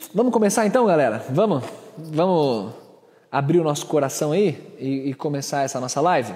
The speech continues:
O tema pra valer? Então vamos lá, ó. É... o tema da nossa live de hoje é a,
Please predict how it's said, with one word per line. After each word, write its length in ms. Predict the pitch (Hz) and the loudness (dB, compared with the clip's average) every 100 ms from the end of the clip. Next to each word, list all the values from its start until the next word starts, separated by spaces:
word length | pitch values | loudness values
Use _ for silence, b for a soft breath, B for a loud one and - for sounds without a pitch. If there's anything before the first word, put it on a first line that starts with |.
| - - - - _ _ _ _ _ _ _ | -14 -20 -20 -20 _ _ _ _ _ _ _
O 60 | 117 | -16
tema 340 | - 147 127 | -4 -2 -2
pra 140 | 123 131 | -2 0
valer? 720 | 127 185 156 - - - B B B B B | 2 2 0 -6 -18 -20 B B B B B
Então 140 | - | 0
vamos 180 | 180 208 | 2 4
lá, 220 | 151 98 | 2 2
ó. 420 | 143 107 - - - - - - _ _ _ _ _ - b b b b b - | 2 0 -4 -16 -18 -20 -20 -20 _ _ _ _ _ -20 b b b b b -2
É... 720 | 143 156 156 151 151 147 135 - - - - - _ _ _ _ _ _ _ _ - | 2 4 4 4 4 2 0 -4 -14 -20 -20 -20 _ _ _ _ _ _ _ _ -10
o 80 | 170 | -8
tema 300 | - 277 302 | 2 2 4
da 100 | 247 | 4
nossa 180 | 220 202 | 4 4
live 220 | 190 180 | 4 4
de 140 | 160 | 4
hoje 520 | 165 170 175 170 180 160 - | 4 6 4 2 -2 -4 -6
é 280 | 151 143 123 - - _ _ _ _ _ _ _ _ b b b _ _ _ _ 127 | 0 0 -2 -14 -20 _ _ _ _ _ _ _ _ b b b _ _ _ _ -2
a, 1120 | 139 147 143 139 139 131 123 117 113 117 | 0 2 2 2 2 0 -2 -4 -6 -8